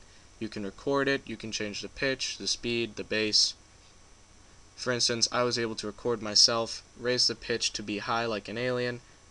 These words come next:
and then change the bass I wanted the voices so you could clearly distinguish between the two. This was able, f-, and then I used some three D software to quick throw something together.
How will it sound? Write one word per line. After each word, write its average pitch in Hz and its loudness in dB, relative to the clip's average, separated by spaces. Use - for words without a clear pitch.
and 104 -4
then 104 -2
change 120 0
the 107 -6
bass 120 4
I 107 0
wanted 127 -2
the 110 -4
voices 110 0
so 110 -2
you 110 -4
could - -10
clearly 117 -2
distinguish 113 -2
between 107 -6
the 104 -4
two. 131 -2
This 175 0
was 131 0
able, 123 -2
f-, - -12
and 113 -6
then 117 -2
I 113 0
used 110 -2
some 104 -2
three 107 -6
D 104 -4
software 139 0
to 113 -6
quick 127 -6
throw 123 -2
something 113 -2
together. 110 -2